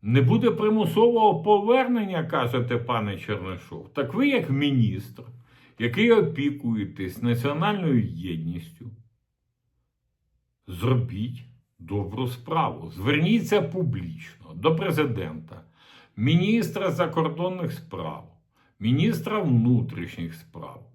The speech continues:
з вимогою скасувати негласні заборони на надання консульських послуг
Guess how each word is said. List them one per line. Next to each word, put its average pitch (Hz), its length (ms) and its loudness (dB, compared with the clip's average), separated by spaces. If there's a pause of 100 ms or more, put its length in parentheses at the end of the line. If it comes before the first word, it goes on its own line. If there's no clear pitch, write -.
з 85 220 -16
вимогою 110 920 0 (2750)
скасувати 185 1040 2
негласні 143 760 4
заборони 120 840 0 (300)
на 156 280 6
надання 165 920 2
консульських 127 880 -4
послуг 160 440 -4